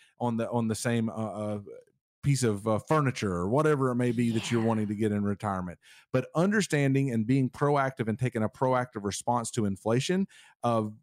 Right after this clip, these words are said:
rather than just saying, "I'll wait and worry about that when I get there," you will cause yourself to be overwhelmed.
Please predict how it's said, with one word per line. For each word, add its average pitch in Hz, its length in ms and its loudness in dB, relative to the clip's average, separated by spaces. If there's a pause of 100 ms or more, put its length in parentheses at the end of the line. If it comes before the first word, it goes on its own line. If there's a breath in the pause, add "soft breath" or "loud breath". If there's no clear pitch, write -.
(180)
rather 147 320 4
than 135 200 2
just 117 220 0
saying, 120 200 2
"I'll 110 240 2
wait 123 300 0 (140)
and 113 180 0
worry 123 200 2
about 117 240 -2
that 117 120 0
when 110 140 -4
I 107 80 -4
get 123 240 -4
there," 147 240 2
you 139 240 2
will 123 340 2 (260)
cause 165 360 2
yourself 131 360 0
to 113 60 -8
be 110 200 -4
overwhelmed. 110 760 0